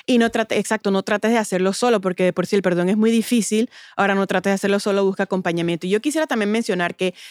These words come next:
hemos hablado de casos extremos, casos fuertes, en donde ha habido de repente violencia, eh, eh, agresión física. Es súper difícil perdonar.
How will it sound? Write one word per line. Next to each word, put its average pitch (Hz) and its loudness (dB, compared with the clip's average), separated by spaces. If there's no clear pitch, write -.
hemos 240 4
hablado 220 4
de 233 2
casos 214 -2
extremos, 202 0
casos 196 -2
fuertes, 214 2
en 190 0
donde 180 0
ha 175 2
habido 190 2
de 202 2
repente 175 -4
violencia, 185 0
eh, 180 2
eh, 175 0
agresión 170 0
física. 196 -2
Es 190 -2
súper 233 0
difícil 196 0
perdonar. 175 -2